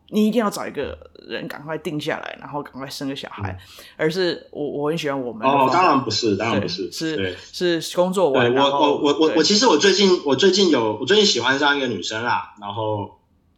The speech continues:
Speaker 2: 嗯，就其实这蛮痛苦的，因为，呃，因为，因为她，那女生在香港，我反而，我是在香港快要离开香港的，的，的日子认识她的。
Speaker 1: 嗯。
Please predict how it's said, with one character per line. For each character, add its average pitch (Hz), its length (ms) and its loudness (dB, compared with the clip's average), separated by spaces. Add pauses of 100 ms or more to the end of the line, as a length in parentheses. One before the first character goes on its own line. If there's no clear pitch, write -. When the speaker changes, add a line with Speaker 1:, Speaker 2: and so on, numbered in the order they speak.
(140)
Speaker 2:
嗯， 95 480 -10 (460)
就 196 80 4
其 160 120 4
实 170 80 6
这 220 120 2
蛮 143 180 2
痛 156 240 2
苦 98 240 -2
的， 95 80 -4
因 131 160 0
为， 135 300 0 (420)
呃， 104 560 -4 (600)
因 196 120 4
为， 202 80 0
因 220 80 4
为 196 60 6 (180)
她， - 140 -2
那 185 280 4
女 139 100 4
生 131 100 0
在 147 80 2
香 127 240 2
港， 101 240 -8
我 147 80 4
反 131 220 2
而， - 100 -4
我 143 60 4
是 170 80 4
在 208 60 4
香 202 140 2
港 170 160 0
快 170 200 0
要 151 100 4
离 131 140 -2
开 131 180 -2
香 139 160 0
港 107 160 -4
的， 98 80 -6 (180)
的， 110 140 -6
的 110 160 -6
日 135 160 -2
子 107 220 -4
认 113 180 -2
识 104 160 -4
她 90 280 -4
的。 - 60 -14 (180)
Speaker 1:
嗯。 139 220 -14